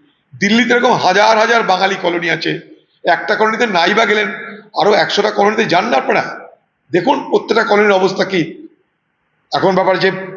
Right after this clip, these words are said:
রাজনীতি করতে গিয়ে একটা কলোনিকে বেশি দরকার হতে পারে, নৈতিক জয় বিক পরাজয় সেটা পরের কথা। দিল্লিতে লক্ষ লক্ষ বাঙালি বসবাস করে, লক্ষ লক্ষ। আপনাদের যদি চিন্তা অসুবিধা হয় আমরা নিয়ে যেতে পারি, বলুন কবে নিয়ে যেতে হবে,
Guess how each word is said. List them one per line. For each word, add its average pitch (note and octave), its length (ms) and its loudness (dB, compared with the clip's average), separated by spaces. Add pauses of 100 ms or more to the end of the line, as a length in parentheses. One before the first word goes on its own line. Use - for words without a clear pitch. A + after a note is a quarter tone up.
(220)
রাজনীতি E3+ 360 -2
করতে F#3+ 240 -2
গিয়ে F#3+ 140 2 (440)
একটা F#3 220 -4
কলোনিকে F3+ 380 2
বেশি E3 140 0 (100)
দরকার D#3 260 2
হতে F#3 200 0
পারে, D3 140 0 (1160)
নৈতিক E3+ 400 2 (100)
জয় F#3 180 4
বিক A3 200 -2
পরাজয় G3+ 280 4
সেটা A3 220 2
পরের G#3+ 240 2
কথা। D3 180 -2 (480)
দিল্লিতে G#3 320 2 (140)
লক্ষ G#3 180 0 (120)
লক্ষ B3+ 120 0 (140)
বাঙালি G3+ 280 2
বসবাস D3+ 240 -2
করে, G#3+ 200 2
লক্ষ - 180 -4 (140)
লক্ষ। - 180 -8 (800)
আপনাদের G3+ 340 0
যদি G#3+ 100 2 (100)
চিন্তা G3+ 280 2
অসুবিধা A3 260 2
হয় A3+ 100 2
আমরা G#3+ 180 0
নিয়ে G3+ 160 0
যেতে G3 180 0
পারি, C#3 140 0 (680)
বলুন G3 280 2
কবে G#3 200 2
নিয়ে G3 140 2
যেতে G#3 140 4
হবে, A#3+ 120 4